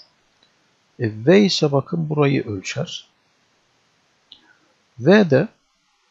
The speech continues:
epsilon bölü üç olacaktır. Çünkü bakın epsilon bölü üç, e, bu da iki epsilon bölü üç. Toplamı bize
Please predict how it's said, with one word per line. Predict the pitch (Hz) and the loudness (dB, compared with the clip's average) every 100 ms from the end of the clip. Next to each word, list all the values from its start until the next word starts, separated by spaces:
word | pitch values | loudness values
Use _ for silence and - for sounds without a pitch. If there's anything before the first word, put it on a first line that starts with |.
| _ _ _ _ _ _ _ _ - | _ _ _ _ _ _ _ _ 4
epsilon | 185 - 139 113 104 | 4 4 -6 -6 -6
bölü | 110 185 - | -6 -8 -6
üç | 190 - - | -6 -4 -8
olacaktır. | 104 82 - - - 208 - - _ _ _ _ _ | -10 -10 -16 -20 -14 -14 -14 -20 _ _ _ _ _
Çünkü | - 139 - 135 - _ _ _ _ _ _ - | -10 -8 -4 -6 -6 _ _ _ _ _ _ -18
bakın | 110 131 127 | -12 -10 -6
epsilon | 143 131 - 120 113 104 | -2 -2 -2 -6 -6 -6
bölü | 98 - | -8 -8
üç, | 143 - - - _ _ _ _ _ _ 110 | -10 -10 -12 -14 _ _ _ _ _ _ -10
e, | 104 101 110 | -8 -8 -6
bu | 165 123 | -4 0
da | 147 - | -2 -4
iki | - - | -6 -2
epsilon | 120 - - 98 98 | -2 -2 -10 -10 -10
bölü | 98 92 | -12 -12
üç. | 139 156 - | -10 -10 -12
Toplamı | - 160 - 113 107 101 | -6 -6 -2 -6 -6 -12
bize | 107 202 | -10 -10